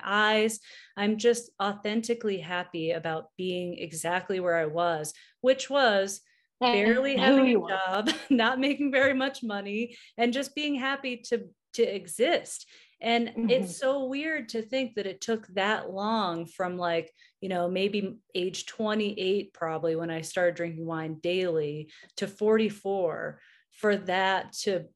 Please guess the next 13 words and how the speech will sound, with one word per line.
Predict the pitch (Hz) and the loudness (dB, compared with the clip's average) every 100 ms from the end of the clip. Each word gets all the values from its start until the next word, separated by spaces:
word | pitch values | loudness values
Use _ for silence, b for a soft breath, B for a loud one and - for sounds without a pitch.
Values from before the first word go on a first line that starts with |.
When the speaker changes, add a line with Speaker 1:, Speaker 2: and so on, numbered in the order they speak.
| _ - | _ -6
Speaker 1:
to | 220 | -2
just | 214 196 196 - - | 0 -2 -4 -8 -6
slowly | 196 202 220 233 247 233 214 | -4 2 6 8 8 6 2
erode | 175 185 175 175 185 190 180 160 | 0 -2 -2 0 2 2 -2 -6
my | 160 | -8
sense | 160 - 180 165 | -8 -6 -6 -2
of | 175 | -2
self | - 175 180 160 - - | -2 0 0 -2 -6 -12
and | 180 175 | -8 -4
my | 170 160 | -4 -6
sense | - 180 | -6 -4
of | 170 | -2
Speaker 2:
Totally. | 214 | 0